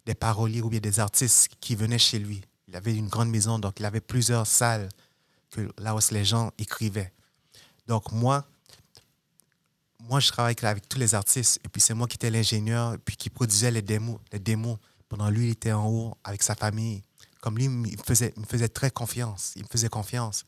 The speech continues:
Il savait d-, qu-, qu-, um, il savait que n'importe quoi que j'allais faire dans son studio, ça allait être fait à un niveau très professionnel. Donc, c'est pour ça, lui, il était très, très cool avec moi. Donc, lorsque je finissais d'enregistrer une chanson,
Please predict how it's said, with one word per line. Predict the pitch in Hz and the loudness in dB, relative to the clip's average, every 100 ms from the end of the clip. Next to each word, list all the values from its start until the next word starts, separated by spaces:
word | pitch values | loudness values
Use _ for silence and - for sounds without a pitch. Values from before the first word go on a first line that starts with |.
| _ _ - | _ _ -2
Il | |
savait | - 120 120 | 2 4 2
d-, | 113 - - _ _ _ _ | -2 -10 -20 _ _ _ _
qu-, | - | -16
qu-, | - - - - - | -16 -16 -10 -8 -6
um, | 104 101 98 98 _ _ - | -6 -6 -8 -12 _ _ -6
il | |
savait | 110 113 120 | -2 -2 -2
que | - 113 98 - | 0 -2 -2 -12
n'importe | 107 113 127 120 | -12 -4 -2 0
quoi | - | 0
que | 127 117 | 0 0
j'allais | 113 110 | 0 -2
faire | - 127 | -2 -2
dans | 117 | 2
son | - | 2
studio, | 117 - 107 131 | 2 0 0 -2
ça | 131 117 | 0 -2
allait | |
être | 107 - | -4 -6
fait | 113 107 101 - _ _ - | -4 -4 -6 -20 _ _ -8
à | |
un | 107 | -2
niveau | 107 107 | -2 -2
très | 120 - | -2 -2
professionnel. | 120 - - 107 107 107 90 - _ _ _ _ - - _ _ _ - | -4 -2 0 0 -2 -6 -10 -18 _ _ _ _ -20 -20 _ _ _ -2
Donc, | 113 | 0
c'est | - | 0
pour | - | 0
ça, | - 120 | 2 2
lui, | 107 | 2
il | 120 | 2
était | 117 113 101 | 0 0 -2
très, | - - 120 113 104 95 - _ _ _ - | -4 -4 0 0 -2 -6 -14 _ _ _ -12
très | - 110 | -4 -4
cool | - 135 107 95 - - | -2 -4 -4 -8 -18 -14
avec | 87 95 | -12 -8
moi. | 104 92 - _ _ _ - - _ _ | -6 -6 -10 _ _ _ -20 -20 _ _
Donc, | 117 107 - _ - | -2 -2 -4 _ 0
lorsque | 123 - | 4 6
je | 117 | 4
finissais | - 123 117 135 | 2 4 4 4
d'enregistrer | 120 117 113 - 127 | 4 2 6 4 4
une | 123 | 2
chanson, | 127 123 123 135 | 2 2 0 -2